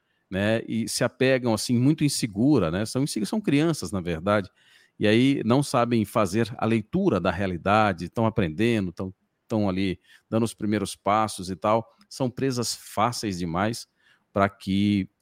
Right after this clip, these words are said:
esses comunistas abusem dessa ingenuidade que a direita tem. No caso do Daniel Silveira, é, é, me chama muita atenção a eloquência, a capacidade que ele tem,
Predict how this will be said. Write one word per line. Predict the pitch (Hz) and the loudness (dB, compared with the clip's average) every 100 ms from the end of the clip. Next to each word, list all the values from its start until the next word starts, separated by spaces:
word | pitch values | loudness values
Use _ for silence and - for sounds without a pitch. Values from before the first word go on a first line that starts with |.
| - | -4
esses | 101 - 101 | -2 -2 -8
comunistas | - 104 101 95 110 - 104 - | -4 -2 0 0 -2 -2 -2 0
abusem | 104 85 95 151 120 85 80 - _ _ _ | 0 2 0 0 0 -2 -6 -8 _ _ _
dessa | 101 104 - | 0 2 4
ingenuidade | 135 135 98 131 123 87 101 110 110 - _ _ | 4 4 4 2 2 2 2 2 -2 -8 _ _
que | - | -6
a | 98 | 0
direita | 101 104 107 101 | 2 2 2 -2
tem. | - 78 - _ - _ | -2 -4 -6 _ -20 _
No | 170 | 0
caso | 147 123 | 2 2
do | 123 | 2
Daniel | 120 117 110 | 2 2 0
Silveira, | - 98 87 117 120 - _ _ _ - | -2 -2 2 2 2 -4 _ _ _ -2
é, | 98 101 98 - - 53 - | 0 2 2 -2 -6 -6 -6
é, | - | -4
me | 98 104 | -2 -2
chama | - 113 | 0 0
muita | 101 139 131 | 2 2 0
atenção | - - - 107 104 | -2 -4 -2 0 4
a | |
eloquência, | 110 - - 113 107 - | 4 2 2 2 2 -4
a | |
capacidade | - - 101 - 104 - | -8 -6 -4 -2 -2 -2
que | 92 | -4
ele | 85 | -4
tem, | - 95 | -2 -2